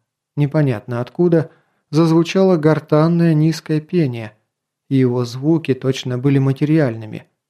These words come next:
били в Хариоя, заставляя отступать в иное пространство. Почти потерявший сознание архимаг рухнул ничком.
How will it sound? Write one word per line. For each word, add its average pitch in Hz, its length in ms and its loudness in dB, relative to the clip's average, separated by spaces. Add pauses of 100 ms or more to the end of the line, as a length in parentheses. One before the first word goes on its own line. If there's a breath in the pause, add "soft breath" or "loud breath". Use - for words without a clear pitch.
(320)
били 127 320 0
в 117 60 -12
Хариоя, 120 720 0
заставляя 139 600 2
отступать 135 520 -2
в 131 120 0
иное 135 260 2
пространство. 131 840 -8 (1400)
Почти 151 300 -6
потерявший 185 540 -2
сознание 160 520 0
архимаг 160 600 -6
рухнул 151 440 -4
ничком. 139 560 -2